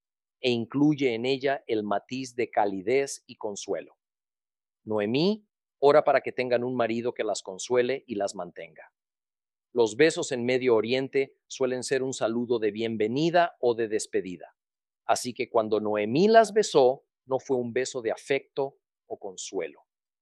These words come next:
sino que se estaba despidiendo de estas nueras. Y al saber que era una despedida, todas rompieron a llorar. Noemí estaba haciendo lo mejor para estas chicas, pero ¿y ella?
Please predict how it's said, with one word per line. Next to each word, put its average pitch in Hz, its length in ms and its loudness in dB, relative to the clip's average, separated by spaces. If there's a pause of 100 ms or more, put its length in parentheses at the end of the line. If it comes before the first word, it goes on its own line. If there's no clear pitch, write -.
(140)
sino 113 300 -4
que 107 100 -10
se 107 120 -10
estaba 120 360 4
despidiendo 117 720 -4
de 95 140 -4
estas 92 320 -10
nueras. - 560 -10 (500)
Y 123 120 2
al 113 120 4
saber 143 600 4 (360)
que 117 140 0
era 131 120 2
una 127 200 0
despedida, 113 720 -2 (420)
todas 104 640 4 (400)
rompieron 117 720 -2
a 107 60 -4
llorar. 90 320 -6 (1200)
Noemí 120 520 10
estaba 175 340 8
haciendo 151 360 2
lo 139 120 6
mejor 131 360 2
para 113 180 6
estas 107 300 -2
chicas, - 640 -6 (300)
pero 110 480 8 (180)
¿y 104 200 8
ella? 214 360 8